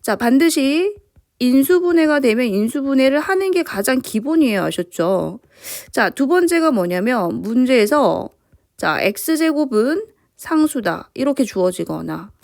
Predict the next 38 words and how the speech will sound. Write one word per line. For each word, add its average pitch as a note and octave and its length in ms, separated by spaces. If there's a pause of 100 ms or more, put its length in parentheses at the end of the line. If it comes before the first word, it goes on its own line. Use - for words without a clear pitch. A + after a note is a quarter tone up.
(460)
자, G3+ 140
또는 D4+ 560
애초에 D4+ 400
문제에서, A3+ 1000 (380)
자, A3 120
좌변이 A#3+ 440
이렇게 A3+ 280
완전 A3+ 420
제곱으로 A3 400
주어지고, G3+ 840 (280)
자, - 160
오른쪽도 B3 540
이렇게 F3 260
상수로 D4+ 500
주어졌을 F3 640
때 E3 320 (460)
우리가 F#4+ 240
지금 D4+ 240
배운 B3 340
거는 G3+ 240
이제 E3+ 160
이 G#3 140
두 - 160
가지밖에 A#3+ 480
없거든요. F#3 720 (500)
자, A#3 240
그런데 G3+ 600 (500)
이번 G4 280
시간엔 E4 460
그냥 F#4+ 360
이렇게 C4+ 340
이 F#3+ 100
차 D#4 140
방정식이 B3 480
다 F#3 160
전개가 A#3 500
되어져 E3+ 400
있어. D#3 560